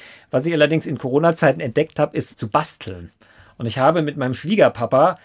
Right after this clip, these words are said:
mein Geburtshaus nachgebastelt im Maßstab eins zu achtzehn. Nee, eins zu fünfzig, eins zu fünfzig, genau. Und das ist etwas, was mir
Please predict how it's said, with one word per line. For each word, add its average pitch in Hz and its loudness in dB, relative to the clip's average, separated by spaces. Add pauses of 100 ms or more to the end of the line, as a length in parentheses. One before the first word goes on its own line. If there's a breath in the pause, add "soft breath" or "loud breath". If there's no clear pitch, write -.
(300 soft breath)
mein 143 -2
Geburtshaus 131 2
nachgebastelt 123 -2
im 127 -2 (320 loud breath)
Maßstab 151 0
eins 165 -4
zu - -4
achtzehn. 175 0 (400 loud breath)
Nee, 147 -2
eins 160 -4
zu 113 -6
fünfzig, 143 -10
eins 113 -10
zu 110 -8
fünfzig, - -8
genau. 104 -6 (320 loud breath)
Und 131 0
das 151 2
ist - -6
etwas, 147 0
was 131 2
mir 131 -2